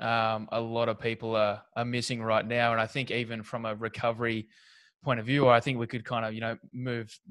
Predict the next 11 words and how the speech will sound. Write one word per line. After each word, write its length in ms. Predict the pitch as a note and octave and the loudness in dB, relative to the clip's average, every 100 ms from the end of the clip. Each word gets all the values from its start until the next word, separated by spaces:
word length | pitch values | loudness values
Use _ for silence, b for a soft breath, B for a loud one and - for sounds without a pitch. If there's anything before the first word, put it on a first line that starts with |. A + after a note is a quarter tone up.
| B2 | -8
directly 480 | B2+ A#2 A2+ - A2+ | -2 0 0 0 -4
probably 460 | G#2+ A#2+ A2+ A2+ A2 | -2 -2 0 -2 -4
into, 300 | A2 A#2 G#2+ | -6 -8 -4
like, 240 | G#2+ G#2+ | -4 -2
a 80 | G#2+ | -4
mobility 640 | A2+ A2 A#2+ A#2+ A#2 A2+ | -2 -2 0 0 0 -2
kind 280 | - A2 A2 | -4 -6 -4
of 160 | G#2+ G#2+ _ _ _ | -4 -6 _ _ _
segue 520 | - - A#2 A#2 A2 G#2+ | -8 -2 0 2 0 0
from 180 | A#2 A2+ | -6 -2
there, 400 | A#2 A2 A2 | 2 2 0